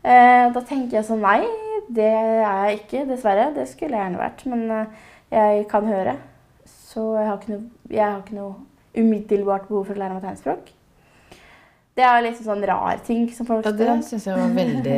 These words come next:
Speaker 1: <laughs>
Speaker 2: rart, egentlig,
Speaker 1: Det er
Speaker 2: ja.
Speaker 1: mange som spør om det, og som snakker veldig høyt til meg, og,
Speaker 2: Mm.
Speaker 1: ja. Eh, men det dummeste og mest slitsomme er jo,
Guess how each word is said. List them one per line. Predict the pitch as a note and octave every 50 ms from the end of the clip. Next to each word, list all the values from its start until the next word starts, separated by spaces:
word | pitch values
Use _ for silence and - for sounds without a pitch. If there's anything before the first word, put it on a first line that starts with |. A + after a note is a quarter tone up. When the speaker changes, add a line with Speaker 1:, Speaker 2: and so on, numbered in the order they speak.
| C3+ D3
Speaker 1:
<laughs> |
Speaker 2:
rart, | E3+ - - -
egentlig, | B3+ B3 B3 B3
Speaker 1:
Det | A3
er | B3 C4+
Speaker 2:
ja. |
Speaker 1:
mange | C#4+ C#4 B3+ A3 G3+ G3 G3+
som | G#3 B3 A#3+
spør | - - G3 -
om | G#3 G3+
det, | - G2+
og | - -
som | - G#3
snakker | - A#3 A3+ A3+ - - G3+
veldig | G3 G3 F#3 F#3 F#3+
høyt | G3 F#3+ F#3 F#3 F#3 F#3 -
til | - G3
meg, | F#3+ F#3 F#3+ F#3 F#3 F#3
og, | F#3 F#3 F#3 F#3 F#3 F#3 F#3 - _ _ _ _ _ _ _ _ -
Speaker 2:
Mm. | E3+ D3+ - _ -
Speaker 1:
ja. | - - - - - _ _ _ _ -
Eh, | A3 A3 A3 G#3+ G#3+
men | A3+ A#3 A#3 A#3+
det | A#3 A#3 A#3 A#3
dummeste | C4 B3 A#3+ A3 G3 F#3 F#3 F#3 - B3+ C4+ D4+ D#4 D4+ D#4 - - _ _ -
og | G#3+ A3 A3 A3 A3
mest | A3 G#3+ G#3 G#3 - - - - - -
slitsomme | - - - A#3 A3 G#3 G3 F#3+ - - G3 F#3+ F#3 G3+ B3+ D4+
er | E4 D#4 C4 G3+ F#3 F#3
jo, | F#3 F3+ F#3 F#3 F#3 F#3